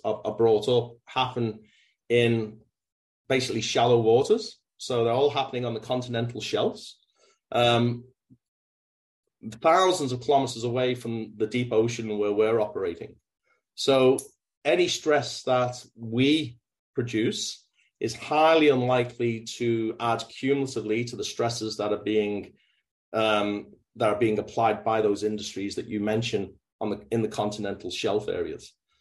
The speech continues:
Um, and I think what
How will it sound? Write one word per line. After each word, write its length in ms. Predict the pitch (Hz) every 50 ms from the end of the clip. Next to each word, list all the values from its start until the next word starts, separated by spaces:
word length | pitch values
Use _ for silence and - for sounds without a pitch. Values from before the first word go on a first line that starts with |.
| _ _ _ _ _ _ _ -
Um, 580 | - 120 123 123 123 127 127 123 127 127 127 - _ -
and 400 | 127 131 131 131 131 127 127 120 -
I 160 | 139 147 147
think 500 | 143 - - 151 139 123 123 - - _ _ _ _ _ -
what 540 | 117 120 131 151 156 - - - - -